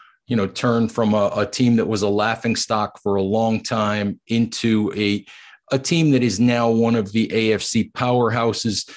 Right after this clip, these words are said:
So he's seen how it's done. I think that John Mara in his heart knows that some things have to change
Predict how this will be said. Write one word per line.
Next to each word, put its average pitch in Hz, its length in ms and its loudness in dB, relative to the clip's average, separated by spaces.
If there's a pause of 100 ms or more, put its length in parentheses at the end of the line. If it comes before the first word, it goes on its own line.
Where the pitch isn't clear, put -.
So 196 200 2
he's 180 280 2
seen 208 380 4
how 170 300 2
it's 143 220 -2
done. 104 680 0 (1000)
I 131 100 2
think 156 360 -2
that 135 200 0
John 131 420 2
Mara 120 320 2
in 117 260 0
his 107 240 0
heart 123 480 0
knows 120 880 4 (640)
that 110 600 -2 (300)
some 120 340 0
things 123 420 0
have 117 300 -4
to 110 100 -4
change 123 800 0